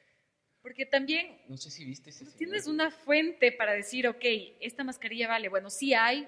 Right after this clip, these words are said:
Speaker 1: de hecho hay información al respecto, pero también hay otros que dicen, "No, esta mascarilla también vale, yo te vendo".
Speaker 2: ¿Viste ese en Guayaquil? Había un señor que vendía mascarillas en la calle.
Speaker 1: No, no he visto.
Speaker 2: Cuando recién comenzó la pandemia,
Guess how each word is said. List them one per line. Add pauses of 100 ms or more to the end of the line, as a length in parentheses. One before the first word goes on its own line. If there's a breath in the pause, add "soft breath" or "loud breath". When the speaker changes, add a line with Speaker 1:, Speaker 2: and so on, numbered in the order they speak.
Speaker 1:
de
hecho
hay (100)
información
al
respecto,
pero
también
hay
otros
que
dicen,
"No,
esta
mascarilla
también
vale, (140)
yo
te
vendo". (380)
Speaker 2:
¿Viste
ese
en
Guayaquil? (460)
Había
un
señor
que
vendía
mascarillas
en
la
calle. (480)
Speaker 1:
No,
no
he
visto.
Speaker 2:
Cuando
recién
comenzó
la
pandemia,